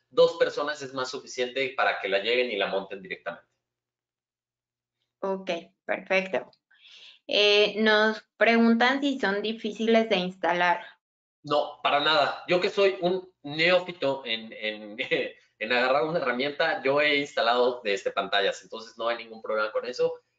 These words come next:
Speaker 1: Es muy, muy sencillo. Eh, las pantallas fijas, eh, eh, de hecho, vienen con unos broches como si fueran chamarras,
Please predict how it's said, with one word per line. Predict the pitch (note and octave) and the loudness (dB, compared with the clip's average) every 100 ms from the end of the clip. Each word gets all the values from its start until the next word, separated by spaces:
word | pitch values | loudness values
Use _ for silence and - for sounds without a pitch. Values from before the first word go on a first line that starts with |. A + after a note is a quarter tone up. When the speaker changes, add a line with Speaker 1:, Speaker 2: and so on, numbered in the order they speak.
| _ | _
Speaker 1:
Es | B2 B2 - | -4 -4 -6
muy, | D3 D#3+ F3 | -2 2 4
muy | F3+ F3+ | 2 0
sencillo. | E3+ - F3 D#3 G3 - - _ - | -4 -6 -4 0 0 -2 -14 _ -2
Eh, | B2+ | 0
las | C3 - | 2 0
pantallas | D3 G3 G#3 - | 0 0 0 -4
fijas, | F#3+ F#3 F3+ - - | -2 0 0 -4 -4
eh, | C#3 C3 C3+ B2+ | 0 2 2 2
eh, | B2+ C3 | 2 2
de | C3 D3 | 2 -2
hecho, | D3 F3 | -2 -2
vienen | D3+ D#3+ D#3+ | -2 -2 -2
con | C#3+ | -2
unos | C#3+ D3+ D3 | -2 -2 0
broches | C#3+ C3+ C#3+ | 0 0 -2
como | - A2+ | -12 -12
si | G#2+ | -6
fueran | - B2+ C3 | 0 0 0
chamarras, | A#2 G#2 A2+ E3+ - - | -2 -2 0 -2 -4 -14